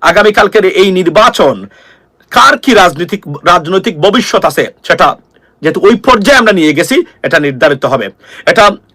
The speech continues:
শিবির কিভাবে রাজনীতি করবে, কতটুকু করতে পারবে আগামীতে, আগামীকালকের নির্বাচন, এই নির্বাচন নিয়ে কোনো ধরনের,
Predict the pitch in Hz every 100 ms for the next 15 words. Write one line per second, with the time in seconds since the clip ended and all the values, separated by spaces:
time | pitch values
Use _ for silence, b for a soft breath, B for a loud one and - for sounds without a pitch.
0 | - 247 220 269 285 b _ 160 - -
1 | 165 320 285 208 143 170 196 180 170 -
2 | 269 320 320 262 240 175 151 131 151 165
3 | 147 127 b b 151 175 180 175 165 170
4 | 147 135 151 135 135 B B 147 160 175
5 | 190 196 233 233 b 185 196 - 294 330
6 | 311 294